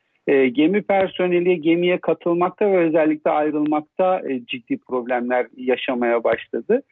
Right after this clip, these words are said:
Dolayısıyla tüm bunlar dünya denizciliğini etkiledi. Bu bahsettiğim araştırmalarda da sigorta sektörünün, yani sadece denizcilik değil ama dünya sigorta sektörünün yüzde yirmi beş otuz oranında daraldığı, e, etkilendiği daha doğrusu söyleniyor.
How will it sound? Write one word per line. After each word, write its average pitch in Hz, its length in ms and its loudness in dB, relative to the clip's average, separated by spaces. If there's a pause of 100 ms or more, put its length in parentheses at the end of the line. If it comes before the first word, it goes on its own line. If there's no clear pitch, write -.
(300)
Dolayısıyla 208 380 2
tüm 240 160 -2
bunlar 202 380 0
dünya 208 280 -2
denizciliğini 196 500 -2
etkiledi. 196 840 0
Bu 180 140 -4
bahsettiğim 190 500 -4
araştırmalarda 185 880 -2
da 202 180 2 (100)
sigorta 190 440 -2
sektörünün, 139 560 -4 (180)
yani 120 120 -8 (260)
sadece 147 260 0
denizcilik 139 480 2
değil 180 120 0
ama 135 200 2
dünya 175 340 2 (240)
sigorta 170 320 0
sektörünün 156 640 -2 (720)
yüzde 123 200 -2
yirmi 151 200 6
beş 170 380 2
otuz 156 260 -4
oranında 147 420 2
daraldığı, 151 680 0 (480)
e, 135 60 -4 (540)
etkilendiği 147 640 0
daha 113 200 0
doğrusu 113 280 -12
söyleniyor. 123 520 -2